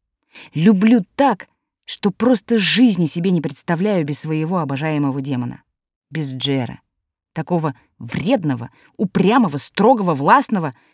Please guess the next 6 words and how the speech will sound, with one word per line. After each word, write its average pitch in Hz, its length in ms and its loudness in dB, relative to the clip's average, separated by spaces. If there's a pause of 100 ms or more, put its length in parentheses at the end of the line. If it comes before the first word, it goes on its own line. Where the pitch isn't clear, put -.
(360)
но 175 160 6
невероятно 226 720 4
заботливого, 170 920 -6 (480)
нежного 175 520 2
и 147 80 0
романтичного. 147 760 -6